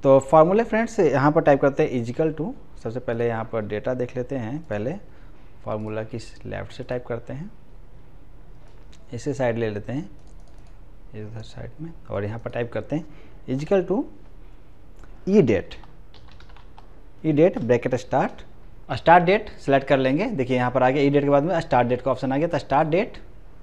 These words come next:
कॉमा ब्रैकेट स्टार्ट।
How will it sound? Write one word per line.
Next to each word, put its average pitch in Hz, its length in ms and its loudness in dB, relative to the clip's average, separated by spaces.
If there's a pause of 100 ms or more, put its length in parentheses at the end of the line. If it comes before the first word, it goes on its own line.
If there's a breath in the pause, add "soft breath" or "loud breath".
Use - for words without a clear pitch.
(1800)
कॉमा 170 440 8 (360)
ब्रैकेट 120 340 0
स्टार्ट। 143 480 0